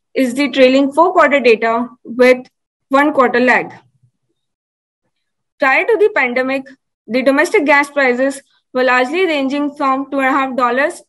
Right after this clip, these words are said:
to three and a half dollars per M M B T U, which went down substantially for one year to one point seven nine dollars per M M B T U due to the pandemic.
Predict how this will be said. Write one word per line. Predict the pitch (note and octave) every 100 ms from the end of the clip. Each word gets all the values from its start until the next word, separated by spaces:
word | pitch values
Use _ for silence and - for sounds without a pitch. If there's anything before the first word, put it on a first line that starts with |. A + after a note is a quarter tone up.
| _ -
to | C#4+
three | B3 C#4
and | C4
a |
half | C4+ C4
dollars | A#3+ A#3+ C#4
per | - C4+
M | B3 A#3
M | A#3
B | A#3
T | G#3+
U, | C4+ F#4+ - _ _ - -
which | A#3 C4 -
went | A#3+ C#4+ E4
down | F4+ F#4+
substantially | D4 - B3+ B3+ B3+ C4+ C4 D#4+ F#4+ -
for | C4+ C4
one | B3 B3 B3+
year | C4 - - _ _ _ -
to | D#4 F#4
one | C#4 C4
point | C4+ C#4+
seven | C#4+ C4 C4
nine | C4 C4
dollars | B3+ B3 B3+
per | C4
M | B3+ B3
M | B3
B | B3+
T | B3+
U | F#4 B4 _ _ _ -
due | C4+
to | C#4 C#4+
the | D#4+
pandemic. | - C#4+ A#3 A3+ G#3+ D#3+